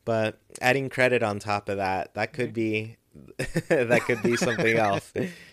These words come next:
Speaker 2: Right. So then for the shovel,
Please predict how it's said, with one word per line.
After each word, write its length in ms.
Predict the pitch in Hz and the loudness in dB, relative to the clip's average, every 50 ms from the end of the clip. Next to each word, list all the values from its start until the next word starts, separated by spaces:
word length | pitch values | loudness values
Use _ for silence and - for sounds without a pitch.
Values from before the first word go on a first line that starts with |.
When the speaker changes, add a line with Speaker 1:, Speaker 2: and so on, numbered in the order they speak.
| _ - - - _ _ _ _ _ _ _ _ _ - - - - - - - _ _ _ - | _ -20 -20 -20 _ _ _ _ _ _ _ _ _ -20 -16 -16 -16 -16 -18 -20 _ _ _ -2
Speaker 2:
Right. 300 | 143 143 139 131 135 - _ _ _ _ _ _ _ _ _ _ _ _ _ - - - _ - 127 - | 0 2 2 2 0 -4 _ _ _ _ _ _ _ _ _ _ _ _ _ -20 -20 -20 _ -16 -12 -6
So 200 | - - 202 202 | 0 2 4 6
then 340 | 180 220 240 247 240 226 - - - - | 6 6 6 6 2 0 -4 -8 -18 -20
for 300 | - - - 226 220 220 | -12 -2 2 2 2 4
the 140 | 185 196 175 | 4 2 2
shovel, 640 | - - - 185 185 185 165 160 151 151 143 135 | 2 2 4 4 4 4 4 4 2 2 2 0